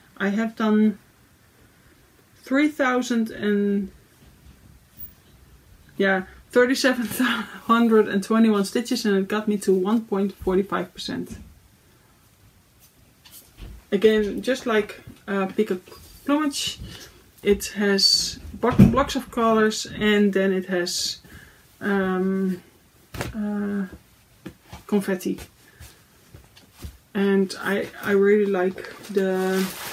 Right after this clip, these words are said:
variety of that. Um, then I started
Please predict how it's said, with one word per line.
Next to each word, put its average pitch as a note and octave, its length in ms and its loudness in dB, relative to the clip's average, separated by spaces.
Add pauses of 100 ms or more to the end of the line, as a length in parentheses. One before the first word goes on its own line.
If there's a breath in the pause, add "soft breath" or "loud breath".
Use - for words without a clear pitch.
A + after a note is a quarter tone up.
(100)
variety F#3+ 560 2
of F3+ 160 -2
that. F3 340 -4 (1500)
Um, A3 640 4 (1500 loud breath)
then A3+ 280 2
I G3+ 140 2
started G3 640 0